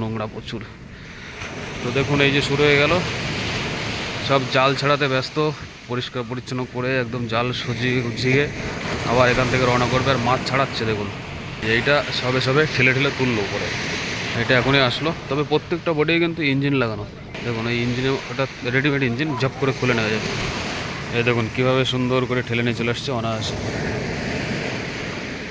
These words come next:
তবে প্রতিটা জালে কিন্তু মাছ বেঁধেছে, কেউ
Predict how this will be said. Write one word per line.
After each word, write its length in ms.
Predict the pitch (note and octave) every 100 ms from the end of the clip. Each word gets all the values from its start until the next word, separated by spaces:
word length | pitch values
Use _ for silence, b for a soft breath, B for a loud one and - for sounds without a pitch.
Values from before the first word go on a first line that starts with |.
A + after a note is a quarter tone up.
| - - - -
তবে 140 | C#3 C3+
প্রতিটা 320 | D#3+ D3+ E3 D3+
জালে 180 | C3+ C3+ C#3+
কিন্তু 220 | D3 C3+ D#3+ C#3
মাছ 140 | C3 A#2+
বেঁধেছে, 320 | A#2 C3 B2+ D#3+ C#3+ - -
কেউ 120 | C3